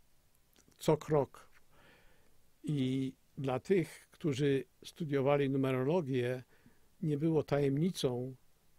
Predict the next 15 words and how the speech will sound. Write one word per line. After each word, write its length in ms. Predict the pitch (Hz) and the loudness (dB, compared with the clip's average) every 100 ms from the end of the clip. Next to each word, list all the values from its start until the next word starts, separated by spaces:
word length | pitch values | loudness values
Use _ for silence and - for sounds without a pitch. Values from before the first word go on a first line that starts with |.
| _ - | _ -6
jaki 340 | 156 151 147 | -4 -2 -2
będzie 600 | 123 143 139 143 143 139 123 _ - - | 2 2 2 2 2 2 -4 _ -18 -2
rezultat 720 | 147 143 147 151 127 135 - | 2 4 6 4 4 0 0
całej 420 | - - 139 143 135 | -6 0 2 0 0
akcji, 540 | 123 - - 113 98 _ - | -4 -6 -12 -10 -12 _ -14
że 320 | 202 131 139 - | -6 -4 -4 -2
oni 260 | 135 135 | 0 0
wszyscy 440 | 131 202 185 - 160 | 2 2 2 0 -4
zostaną 640 | 143 - 160 156 143 143 - - - _ _ | -4 -4 -2 0 0 0 -6 -20 -20 _ _
wyciągnięci 800 | 135 147 170 180 143 175 185 - | -4 -2 2 2 4 4 2 2
na 120 | 160 147 | 0 0
powierzchnię 760 | 156 143 147 - - 143 143 - - _ _ - | -2 0 0 -2 -4 -4 -6 -12 -20 _ _ -6
jako 480 | 135 - 139 131 - 277 | -4 -2 -4 -4 -6 -12
zdrowi 840 | 107 127 139 151 151 151 151 156 - _ _ _ _ _ _ _ | -10 -2 4 4 6 2 2 0 -6 _ _ _ _ _ _ _
i 300 | 165 127 131 | -2 2 0